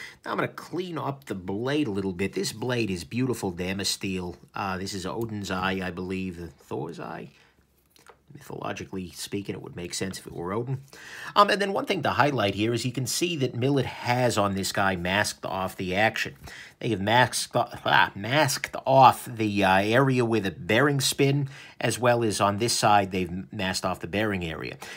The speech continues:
This is great, because when you etch Damasteel, uh, or any kind of Damascus pattern welded sort of thing, it will leave slight, uh, you know, i-, not imperfections, but it leaves, uh, the, the little grooves and whatnot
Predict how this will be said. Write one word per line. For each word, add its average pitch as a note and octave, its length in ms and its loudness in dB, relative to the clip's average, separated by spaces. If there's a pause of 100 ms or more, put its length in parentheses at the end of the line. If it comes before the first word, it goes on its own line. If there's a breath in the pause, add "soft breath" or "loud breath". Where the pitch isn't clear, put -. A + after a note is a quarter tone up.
(120)
This - 220 0
is D3 120 2
great, E2 440 -6
because C#3+ 260 0
when D#3 140 0
you D#3 180 0
etch - 300 0
Damasteel, G#2+ 880 0
uh, A2 360 0
or A2+ 280 0
any A2+ 160 -2
kind G2 200 0
of F#2 60 -4
Damascus F#2 500 -4
pattern F#2+ 300 -2
welded F2+ 340 -4
sort F#2 200 -2
of F2+ 80 -6
thing, G#2 260 -2 (300 loud breath)
it E3 160 2
will E3+ 200 8
leave C3+ 380 4
slight, A2 500 4 (560)
uh, G2 340 0
you G#2 160 -4
know, G2+ 200 -2
i-, G#2 420 -6 (160)
not F#2+ 180 -2
imperfections, A2+ 840 -2
but C3 120 -2
it A2+ 100 -6
leaves, A#2+ 460 -2
uh, A2 200 2
the, G#2 200 -4
the G2+ 300 -4 (480)
little F#2+ 180 -10
grooves D3 400 2
and F#2+ 120 -6
whatnot F2+ 420 -4